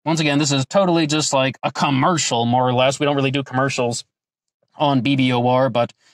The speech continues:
just talking about some of the material that we have out there. And later this week, we will be continuing our discussions about Zodiac Unmasked by Robert Graysmith and looking at a few more of the books that are surrounding the Zodiac Killer,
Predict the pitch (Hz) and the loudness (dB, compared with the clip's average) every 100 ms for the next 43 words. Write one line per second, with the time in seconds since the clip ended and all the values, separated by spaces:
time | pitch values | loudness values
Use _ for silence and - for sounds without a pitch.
0 | _ 160 - 170 165 156 135 135 208 190 | _ -6 -2 0 0 0 0 0 0 0
1 | 147 - 151 143 135 123 139 139 127 120 | 0 0 0 0 0 0 2 2 0 0
2 | 123 120 117 _ _ - 151 139 175 262 | -2 -2 -4 _ _ -4 0 2 2 2
3 | 214 190 160 165 135 123 120 123 117 - | 0 -2 -2 -2 -2 -2 -2 -2 -4 -4
4 | 220 202 180 135 127 - 127 - 139 131 | -2 0 2 0 -2 -2 -4 0 0 0
5 | 127 - - - 127 123 117 - _ _ | -2 -6 -16 -6 -2 0 0 -4 _ _
6 | 123 147 185 180 160 151 143 127 131 131 | -2 0 2 2 2 2 2 2 2 0
7 | - 113 117 123 123 - 113 - 120 117 | -2 -2 0 0 -2 -4 -6 -4 -4 -2
8 | 120 135 139 123 117 - 175 147 131 127 | 0 0 0 -2 -2 -2 0 2 2 0
9 | 127 _ - - 143 123 131 123 135 - | -2 _ -12 -2 -2 0 -2 -2 -4 -4
10 | - - 120 120 127 127 127 120 117 147 | -8 -4 -4 -2 0 0 0 -2 0 0
11 | 139 127 120 - 120 117 | 0 0 -2 -2 -2 0